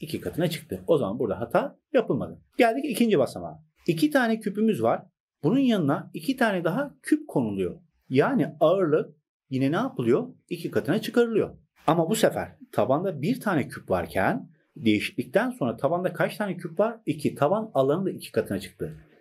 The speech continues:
Hem ağırlık hem de taban alanı iki katına çıktığı için basınç ne olmayacaktır? Değişmeyecektir. Okuyalım ikinci basamağı. Zemine uygulanan basıncın bir önceki basamak ile aynı kalmasını sağlayın. E, basınç değişmemişti. O zaman burada da hata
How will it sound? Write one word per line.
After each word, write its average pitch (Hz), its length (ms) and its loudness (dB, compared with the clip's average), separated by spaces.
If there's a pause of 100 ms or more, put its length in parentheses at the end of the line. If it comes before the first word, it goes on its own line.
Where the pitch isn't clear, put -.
(220)
Hem 254 320 0
ağırlık 131 440 2
hem 196 200 -6
de 151 120 -4
taban 151 380 -2
alanı 123 340 -2
iki - 220 -10
katına 143 280 -2
çıktığı - 280 -6
için 92 320 -2
basınç 180 360 0
ne 269 60 2
olmayacaktır? 107 640 -2 (200)
Değişmeyecektir. 98 600 0 (400)
Okuyalım 233 300 2
ikinci 143 260 2
basamağı. 107 540 -2 (260)
Zemine 135 440 2
uygulanan 135 560 2
basıncın 101 540 -2
bir 156 260 0
önceki 113 380 -2
basamak 170 440 -2
ile 175 280 0 (320)
aynı 147 240 2
kalmasını 98 520 -2
sağlayın. 104 520 0
E, 123 120 0
basınç 117 340 -2
değişmemişti. 135 800 0
O 120 100 0
zaman 90 280 -8
burada 113 220 0
da 87 120 -6
hata 139 460 2